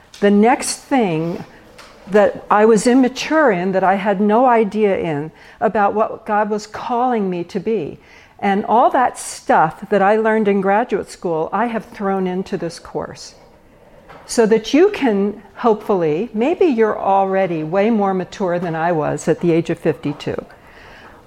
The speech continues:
But if you haven't learned these wonderful ways to look into yourself and to see the truth about yourself and what's really going on inside, and not the rationalizations that we tend to like to tell ourselves,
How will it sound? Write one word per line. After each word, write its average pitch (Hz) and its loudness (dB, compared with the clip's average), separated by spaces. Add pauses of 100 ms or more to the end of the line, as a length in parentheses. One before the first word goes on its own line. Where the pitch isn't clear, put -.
(120)
But 185 2
if 285 2
you 247 4
haven't 277 0
learned 170 -2 (500)
these 190 0
wonderful 220 2
ways 190 2
to - 0
look 180 0
into 254 2
yourself 202 2
and 170 -4
to 208 -8
see 208 -4
the 170 -2
truth 392 0
about 180 -2
yourself 156 -6
and 180 -6
what's 156 -6
really 233 2
going 226 2
on 180 0
inside, 160 -4 (380)
and 208 0
not 220 2
the 339 0
rationalizations 214 -2
that 180 -2
we 175 -4
tend 208 -4
to 214 -4
like 180 -2
to 175 -10
tell 165 -6
ourselves, 151 -8